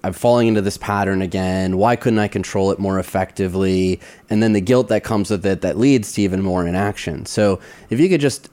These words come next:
unpack for us what it means to control our actions and what this really looks like, especially around these bad habits and default actions that we've built up in our lives.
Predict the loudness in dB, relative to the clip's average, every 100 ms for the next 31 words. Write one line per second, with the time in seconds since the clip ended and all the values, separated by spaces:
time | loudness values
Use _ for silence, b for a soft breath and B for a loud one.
0 | _ -2 -2 -2 -2 -2 -4 -2 2 2
1 | 0 -4 -14 _ _ -4 2 4 4 4
2 | 4 2 0 -2 -2 0 2 4 4 2
3 | 0 -2 0 0 0 0 -2 -2 -4 0
4 | 0 2 0 -2 0 2 0 -2 -2 0
5 | 0 2 2 -2 -2 0 0 0 0 0
6 | -2 -4 -4 -4 -2 -2 0 -2 -2 -4
7 | -4 -4 -4 -4 -2 -4 -2 -2 -2 -6
8 | B B B -8 -4 -2 -2 -2 -4 -6